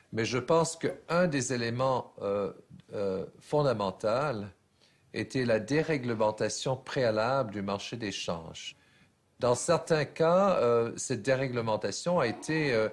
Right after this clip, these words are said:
elle a été imposée ou, euh, voire même, elle, elle a été, euh, recommandée par le, le Fonds monétaire international. Euh, maintenant, les spéculateurs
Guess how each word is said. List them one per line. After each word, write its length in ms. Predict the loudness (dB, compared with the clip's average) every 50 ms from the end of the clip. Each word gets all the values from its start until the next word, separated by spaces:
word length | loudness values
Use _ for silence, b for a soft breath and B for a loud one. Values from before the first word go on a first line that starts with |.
| B B B B B B
elle 160 | -4 0 2
a 100 | 2 2
été 320 | 0 -2 -4 -4 -2 0
imposée 840 | 0 0 -2 -2 -2 -4 -2 -2 -2 -2 -2 -2 -2 0 0 0 0 0
ou, 340 | 0 -2 -4 -4 -2 0
euh, 60 | 0 0
voire 420 | -2 -2 -2 0 2 2 2 2
même, 300 | 0 0 0 -2 0 -2
elle, 140 | -2 -4 -4
elle 420 | -4 -6 -6 -6 -6 -6 -2 0
a 80 | 0 0
été, 580 | -2 -4 -8 _ -10 -6 -6 -4 -4 -4 -2 -2
euh, 240 | -2 -2 -2 -2 -4 B B B B B -4
recommandée 720 | -2 0 0 0 0 -2 0 0 0 0 0 -2 -4 -6
par 320 | -2 -2 0 0 2 0
le, 340 | 0 0 -2 0 0 -2 -4 -4
le 100 | -6 -8
Fonds 200 | -6 -4 -4 -4
monétaire 420 | -2 -2 -2 -2 -2 -2 -2 -2 -2
international. 840 | -2 -2 -4 -4 -6 -6 -6 -8 -10 -12 -10 -10 -10 -10 -12 -14 -20 -20 _ _ B B B B B B B B B B B B B B _ _ -2
Euh, 180 | 0 0 0 0
maintenant, 420 | -2 -4 -2 0 2 2 2 2
les 160 | 2 0 -2 -2
spéculateurs 1080 | -2 -4 -4 -6 -6 -6 -6 -4 -2 -2 -4 -4 -2 2 4 6 6 6 4 2 0